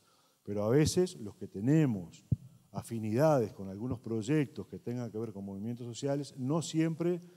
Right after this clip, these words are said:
tenemos relaciones de afinidad. Y eso hay que mapearlo,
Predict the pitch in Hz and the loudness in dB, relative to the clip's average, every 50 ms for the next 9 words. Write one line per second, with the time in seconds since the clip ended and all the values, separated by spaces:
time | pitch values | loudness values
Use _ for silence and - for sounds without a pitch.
0 | - _ _ _ - 120 117 127 135 131 110 117 117 104 95 - 123 117 113 107 | -20 _ _ _ -4 -2 0 0 0 0 0 -2 -2 -2 -4 -4 -4 -4 -2 -4
1 | 101 - 104 101 92 87 85 90 - _ _ _ _ _ _ _ _ _ _ _ | -6 -6 -8 -10 -8 -10 -12 -16 -20 _ _ _ _ _ _ _ _ _ _ _
2 | _ _ _ _ _ _ _ _ _ _ - 120 147 147 143 170 165 139 147 135 | _ _ _ _ _ _ _ _ _ _ -2 0 0 0 0 0 -2 -2 -2 -2
3 | 120 107 - 139 147 135 120 104 104 107 120 139 143 | -2 -2 0 0 2 2 2 0 0 -4 -4 -6 -8